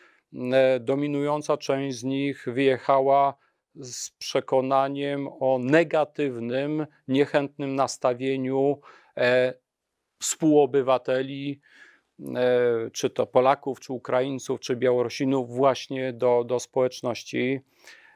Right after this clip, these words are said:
e, e, żydowskiej. E, i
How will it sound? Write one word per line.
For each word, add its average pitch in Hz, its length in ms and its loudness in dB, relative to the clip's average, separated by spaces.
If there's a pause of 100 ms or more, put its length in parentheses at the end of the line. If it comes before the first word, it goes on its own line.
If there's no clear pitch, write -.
(140)
e, 135 40 2 (520)
e, 131 280 0 (140)
żydowskiej. 139 960 0 (580)
E, 143 40 -4 (1200)
i 202 320 0